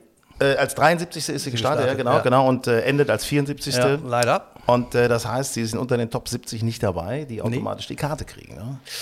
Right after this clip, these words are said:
Speaker 1: Schade. Muss
Speaker 2: Ja.
Speaker 1: sie noch ein bisschen in den Kampf re-, rein jetzt.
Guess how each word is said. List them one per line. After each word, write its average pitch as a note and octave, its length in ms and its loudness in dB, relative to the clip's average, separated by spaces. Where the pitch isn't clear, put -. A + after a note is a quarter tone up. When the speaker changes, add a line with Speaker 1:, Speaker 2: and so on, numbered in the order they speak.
Speaker 1:
Schade. C3+ 380 2
Muss C3 60 0
Speaker 2:
Ja. D3 80 6
Speaker 1:
sie E3+ 100 4
noch E3 120 6
ein D#3+ 60 4
bisschen D3+ 220 2
in D#3 120 4
den C#3+ 40 2
Kampf D#3+ 320 2
re-, D#3 100 6
rein D3 340 4
jetzt. - 360 -10